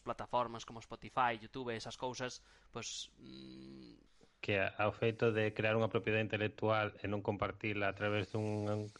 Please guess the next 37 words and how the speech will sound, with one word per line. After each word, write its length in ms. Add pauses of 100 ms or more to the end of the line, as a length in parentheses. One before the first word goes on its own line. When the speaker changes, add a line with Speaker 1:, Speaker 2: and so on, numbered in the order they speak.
Speaker 2:
R 240
S 160
S, 240 (160)
senón, 560
eh, 160
quedarte 320
con 240
ela 240
ou 80
poñela 400
detrás 320
dun 160
paywall, 560
que 240
era 320
contrario 800
ao 320
que 80
é 60
o 100
espírito 400
original 400
dos 160
podcasts. 480
Creo 240
que 80
é 20
un 120
pouco 260
a 80
idea, 240
non? 160
Speaker 1:
Sí, 320
sí, 80
sí, 160
é 160
que 320